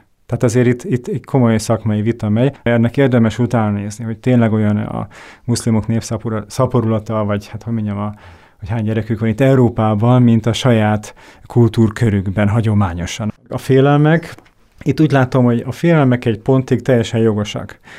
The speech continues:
Tehát igenis nagyon más kultúra az iszlám, mondom, mivel egy civilizáció, és ideális formájában az élet teljes területét lefedi, és ugye a Korán szerint a muszlimok a legjobb közösség, amely az emberiségnek adatott, tehát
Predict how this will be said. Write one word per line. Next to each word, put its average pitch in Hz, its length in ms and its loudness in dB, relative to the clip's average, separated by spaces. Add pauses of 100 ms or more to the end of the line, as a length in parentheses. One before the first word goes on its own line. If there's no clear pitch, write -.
(160)
Tehát - 240 -2
igenis 135 380 2
nagyon 139 340 2
más 113 640 0
kultúra 110 880 0 (380)
az 120 120 -4
iszlám, 120 460 0
mondom, 117 220 4
mivel 107 240 2
egy 104 140 -4
civilizáció, 110 1160 0 (220)
és - 140 -8
ideális 131 400 0
formájában 113 600 2
az 107 120 -6
élet 113 300 2
teljes 147 520 2
területét 104 640 -2
lefedi, 110 540 -2 (260)
és 117 100 -4
ugye 123 120 2
a 120 40 4
Korán 135 340 2
szerint 120 300 -2
a 113 60 -2
muszlimok 117 460 -2
a 113 40 -8
legjobb 117 420 0
közösség, 120 640 0
amely 131 200 4
az 127 100 0
emberiségnek 135 720 2
adatott, 143 500 2
tehát - 180 -4